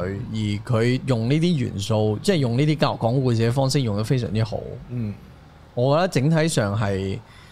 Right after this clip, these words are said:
Speaker 2: 係今年其中一套我覺得幾，誒，誒，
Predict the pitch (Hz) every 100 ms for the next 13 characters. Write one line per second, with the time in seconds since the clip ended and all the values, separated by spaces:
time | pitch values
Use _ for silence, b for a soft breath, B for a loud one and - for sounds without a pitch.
0 | B - - - 110 104 107 107 185 190
1 | 156 117 135 95 110 131 110 98 101 117
2 | 104 101 104 - 87 87 101